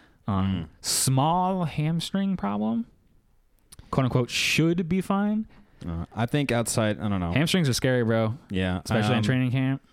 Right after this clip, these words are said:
Speaker 2: Yeah, I think outside of, uh, you know, Davante Adams and Aaron Rodgers, that whole offense is gonna be pretty, pretty terrible. I don't
Speaker 1: Really?
Speaker 2: thi-, you know, I don't, I don't have any faith in this rookie head coach.
Speaker 1: Oh, Matt LaFleur?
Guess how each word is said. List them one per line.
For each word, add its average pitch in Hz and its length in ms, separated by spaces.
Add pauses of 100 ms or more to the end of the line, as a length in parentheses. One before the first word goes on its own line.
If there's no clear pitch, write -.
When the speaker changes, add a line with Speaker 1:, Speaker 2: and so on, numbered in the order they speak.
(300)
Speaker 2:
Yeah, 95 180
I - 20
think 139 180
outside 117 360
of, 101 240
uh, 92 340 (640)
you 92 140
know, 85 260
Davante 92 340
Adams 90 420
and 85 260
Aaron 87 220
Rodgers, 85 460
that 92 260 (160)
whole 85 240
offense 80 300
is 76 100
gonna 78 160
be 71 240 (260)
pretty, 82 300 (180)
pretty 85 220
terrible. - 540 (520)
I 92 120
don't 98 80
Speaker 1:
Really? 82 240
Speaker 2:
thi-, 101 100
you 98 60
know, 85 120
I 101 120
don't, 139 220
I 135 80
don't 156 180 (200)
have 107 300
any 104 160
faith 95 340
in 92 160
this 90 240
rookie 90 260
head 87 160
coach. - 460 (400)
Speaker 1:
Oh, 107 140
Matt 101 180
LaFleur? 117 480